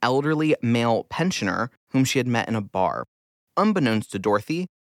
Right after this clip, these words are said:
the pensioner recognized her as the woman he saw on television and news reports. The pensioner contacted local law enforcement,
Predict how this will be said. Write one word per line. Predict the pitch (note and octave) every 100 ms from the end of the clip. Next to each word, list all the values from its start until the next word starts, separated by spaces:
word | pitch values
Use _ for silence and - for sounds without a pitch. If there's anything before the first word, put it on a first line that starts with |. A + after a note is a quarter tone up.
| _ -
the |
pensioner | - F#3 G#3+ C#3+ A2
recognized | A2 C#3+ - C#3+ G2 F#2+ -
her | - F2 -
as | G#2+ G2+
the | G#2+
woman | A2+ C3+
he | C#3 C3
saw | - A#2 A2
on | - G2
television | - - D#3 D#3+ A#2+ F#2+ F#2 G2 A2+ _ -
and | G2 F#2+
news | G#2 B2+
reports. | A#2 F#2 - - - - - _ _ _ _ _ _ -
The | A#2
pensioner | C#3+ E3 - C#3+
contacted | - C3 C3 C3+ B2 A#2+ A2
local | A#2 - B2+
law | A2 A2
enforcement, | G#2+ - F2+ - G#2